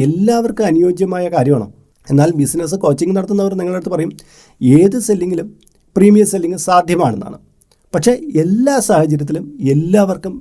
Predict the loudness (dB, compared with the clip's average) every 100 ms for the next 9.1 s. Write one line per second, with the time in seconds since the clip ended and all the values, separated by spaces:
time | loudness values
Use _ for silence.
0 | -4 2 2 4 2 4 4 2 0 0
1 | 0 2 0 0 -2 -4 -4 -12 _ _
2 | _ -2 0 2 0 -2 0 0 0 -4
3 | _ _ _ 0 4 4 2 -2 -4 -2
4 | -6 -6 -8 -6 -4 -2 -2 -4 -6 -6
5 | -6 -8 -12 -16 -20 -2 0 0 -4 -10
6 | _ -2 0 2 0 -2 -4 -2 -2 -2
7 | -4 -8 -8 -8 -10 -12 -10 -8 -6 -6
8 | -6 -4 -6 -6 -6 -10 -8 -8 -6 -8